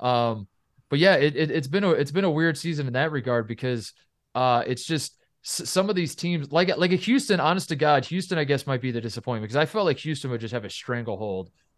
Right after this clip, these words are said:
on their schedule. And in some ways, uh, they've, like, like, winning on the road at Virginia, you're saying, "A-, all right, well, that's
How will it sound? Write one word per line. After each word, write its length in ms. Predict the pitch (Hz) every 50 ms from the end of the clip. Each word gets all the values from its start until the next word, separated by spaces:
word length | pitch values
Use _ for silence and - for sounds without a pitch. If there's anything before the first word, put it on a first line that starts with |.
| _ -
on 100 | 113 110
their 100 | 110 104
schedule. 680 | - - - 123 113 104 104 101 92 92 90 90 - _ _ _ _ _ _ -
And 220 | 139 147 143 139
in 140 | - 139 139
some 260 | - - 196 202 202
ways, 520 | 170 165 156 147 143 135 123 113 - - - _ _ _ _ _ _ _ -
uh, 420 | 127 131 127 127 120 117 113 117 - 117
they've, 480 | 107 135 135 131 123 113 - - - _ -
like, 400 | 73 131 143 - 143 151 156 147
like, 160 | 151 147 147
winning 280 | 151 185 202 202 190
on 140 | 170 160 165
the 80 | 156 147
road 240 | 131 139 151 151 143
at 100 | 131 107
Virginia, 540 | 113 113 101 101 131 165 175 147 117 107
you're 160 | 107 110 113 117
saying, 460 | - - 139 135 127 123 120 117 117 -
"A-, 60 | 107
all 240 | 117 123 87 127 156
right, 260 | 156 117 107 117 131
well, 140 | 113 123 123
that's 460 | 123 131 143 139 - - - -